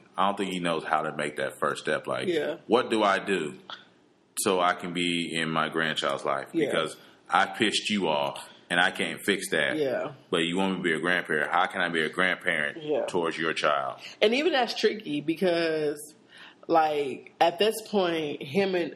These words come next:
Speaker 2: him and his daughter are really not in a parent relationship.
Speaker 1: No.
Speaker 2: They're like, "You're my friend," basically.
Speaker 1: No, not even friend. You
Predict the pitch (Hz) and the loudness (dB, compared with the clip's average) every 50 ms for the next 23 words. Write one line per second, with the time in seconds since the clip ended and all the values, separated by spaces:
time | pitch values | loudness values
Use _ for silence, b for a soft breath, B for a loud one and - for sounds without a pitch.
0 | - - 175 185 185 196 190 180 170 165 151 - - 156 185 208 190 170 160 147 | -4 -2 0 2 2 2 2 0 0 -2 -2 2 2 2 4 4 2 0 -2 -2
1 | - - 156 156 156 151 180 190 196 190 180 156 143 147 156 175 190 175 160 156 | -2 0 2 2 2 4 2 2 4 2 2 0 0 2 2 2 2 2 0 -2
2 | 151 143 139 - - 160 143 127 135 135 127 131 - - 135 - - - - - | -4 -4 -4 -2 -2 0 0 0 0 0 0 0 -2 -4 -6 -4 -2 -2 -2 -2
3 | - - - 113 127 147 165 160 147 147 156 151 143 139 - - - 160 170 170 | -4 -4 0 2 2 4 4 2 2 2 2 2 2 -2 -6 -4 0 0 2 4
4 | 165 160 160 - - 165 190 202 180 143 139 139 139 147 147 143 - 143 - - | 2 2 2 0 0 0 2 2 0 0 -2 -2 0 0 0 0 -2 -6 -10 -6
5 | - - - - - - - B B B 80 95 107 104 82 82 98 113 98 78 | -4 -4 -4 -4 -8 -14 -20 B B B 4 4 4 4 4 2 0 0 0 0
6 | 78 - 98 87 85 95 104 95 - | 0 0 0 0 0 -2 -4 -4 -6